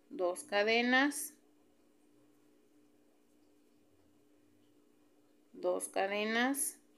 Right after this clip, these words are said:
y aquí vamos a tejer nuestros otros tres puntos altos. Dos,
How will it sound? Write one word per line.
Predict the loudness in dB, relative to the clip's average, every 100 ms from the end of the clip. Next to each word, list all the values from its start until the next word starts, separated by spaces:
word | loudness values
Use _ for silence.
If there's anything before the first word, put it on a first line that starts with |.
| _ _ _ _ _ _ _ _ _ _ _ _ _ _
y | -4 4 8
aquí | 8 6 2 4 4 2 -6 -20 -20
vamos | 0 4 4 2 2
a | 2 4
tejer | 0 4 6 8 6 2 -14 -20 _
nuestros | -6 -2 0 -2 0 4 4 2
otros | 2 2 2 2 2 0 -6 -2
tres | 4 4 2
puntos | -6 -6 -6 -2 -4 -2
altos. | -6 -8 -20 -18 -18 -18 -20 -20 _ _ _ _ _ _ _ _ _ _ _ _ _ _ _ _ -6
Dos, | 0 4 6 6 4 0 -10